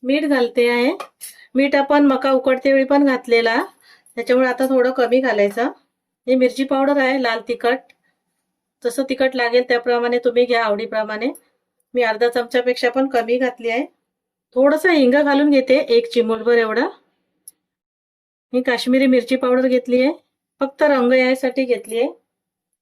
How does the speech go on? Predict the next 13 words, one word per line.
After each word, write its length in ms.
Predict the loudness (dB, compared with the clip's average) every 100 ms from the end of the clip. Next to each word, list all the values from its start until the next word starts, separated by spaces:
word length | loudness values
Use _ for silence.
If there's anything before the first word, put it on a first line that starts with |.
| -6
चाट 340 | -2 -2 -2
मसाला 300 | -2 2 2
घेतलाय 420 | 2 0 0 0 -2 _ _ _ _ _ _ _ _ _ _ -10
अर्धा 260 | -6 -2 -2
चमचा, 460 | -2 -4 -2 -2 -4 -8 _ -2
तोही 200 | 2 2
घालून 320 | 2 0 -2
घेते. 320 | -4 -2 0 0 -6 _ _ _ _ _ -20 _ _ -12
व्यवस्थित 360 | -10 -10 -8
असं 260 | -6 -2 -2
मिक्स 220 | -4 -8
करून 260 | -6 -2 0
घ्यायचंय. 460 | 0 -2 -4 -4